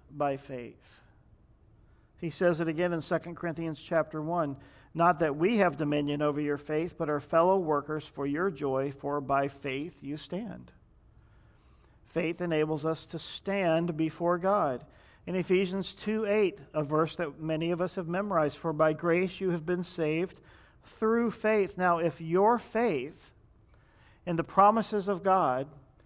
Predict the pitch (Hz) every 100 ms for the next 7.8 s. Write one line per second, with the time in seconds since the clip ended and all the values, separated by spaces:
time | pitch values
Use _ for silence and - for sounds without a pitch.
0 | _ - _ - - - 165 190 214 220
1 | 220 220 202 196 160 123 139 - - _
2 | _ _ _ _ - 180 151 170 160 -
3 | 196 214 226 214 208 202 202 190 180 190
4 | 170 - 160 147 - - 196 240 233 220
5 | 208 185 - 208 208 202 - 190 185 185
6 | 170 175 202 214 - 190 190 190 196 196
7 | 170 185 226 160 165 - -